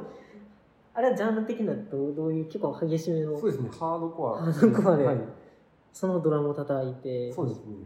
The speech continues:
Speaker 1: 本当は、ちょっとこれまた、あの、ユーアールエルを貼っとい-、貼っとこうと思いますけど。
Speaker 2: はい。
Speaker 1: ちょっとイメージ変わりますよね。
Speaker 2: そうですね。今からは多分想像できない。
Speaker 1: いや、本当に。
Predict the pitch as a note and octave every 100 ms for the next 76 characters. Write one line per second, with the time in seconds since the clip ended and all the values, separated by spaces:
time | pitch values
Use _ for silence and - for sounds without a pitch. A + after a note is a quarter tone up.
0 | F2+ _ _ _ _ _ _ B2 B2 A#2+
1 | - C3+ E3+ D#3 A2+ - - - D3+ D3+
2 | C#3+ C#3+ C3+ B2+ B2 B2 D3+ E3 D#3+ D#3
3 | C#3+ A#2 A2+ - - _ - - C#3+ -
4 | - D3+ C#3+ B2 A#2 A#2 A2+ - A2 -
5 | - D3 B2 - - - _ _ _ _
6 | _ _ _ _ - D#3 D#3 F#3 F3+ -
7 | - C3+ C3+ C#3 C3+ - - C3 - G3+
8 | - B3+ E3 D3 D3+ D#3+ C#3 D#3+ E3+ G#3
9 | F#3+ F3+ C#3 C3+ A#2 B2 A#2 - C3 C3
10 | F3+ G#3+ A#3 G3 G#3 G3+ F3 F3+ D#3+